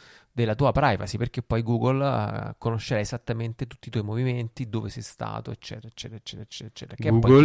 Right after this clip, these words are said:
Speaker 1: ti dà
Speaker 2: e chi, eh, e chi poi arriverà a quei dati, perché poi vengono
Speaker 1: Certo.
Speaker 2: venduti, vengono
Speaker 1: Certo, non rimane con Google,
Speaker 2: tra-,
Speaker 1: cioè, il punto è
Speaker 2: trasmessi.
Speaker 1: questo. Allora, ehm, parlando con la prof Zatti, che è il mio mito,
Speaker 2: <laughs>
Speaker 1: già, già l'abbiamo nominata l'altro giorno,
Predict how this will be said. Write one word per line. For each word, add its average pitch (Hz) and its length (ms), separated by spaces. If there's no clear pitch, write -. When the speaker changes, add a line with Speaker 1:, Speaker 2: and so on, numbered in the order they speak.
Speaker 1:
ti - 40
dà - 80
Speaker 2:
e 110 80
chi, 113 380
eh, 107 180
e 104 140
chi 110 260
poi 104 320
arriverà 95 360
a 95 40
quei 95 220
dati, 92 380
perché 92 260
poi 92 240
vengono 90 400
Speaker 1:
Certo. 101 320
Speaker 2:
venduti, 98 400
vengono 90 480
Speaker 1:
Certo, 87 260
non 143 120
rimane 131 320
con 113 160
Google, 113 200
Speaker 2:
tra-, 101 120
Speaker 1:
cioè, 104 160
il 90 80
punto 98 160
è 95 120
Speaker 2:
trasmessi. 101 320
Speaker 1:
questo. 90 140
Allora, 165 380
ehm, 147 960
parlando 240 300
con 175 100
la 147 60
prof 156 240
Zatti, 123 500
che 113 100
è 110 40
il 110 40
mio 117 140
mito, 110 320
Speaker 2:
<laughs> - 220
Speaker 1:
già, 117 240
già 139 160
l'abbiamo 120 420
nominata 123 480
l'altro 131 300
giorno, 123 480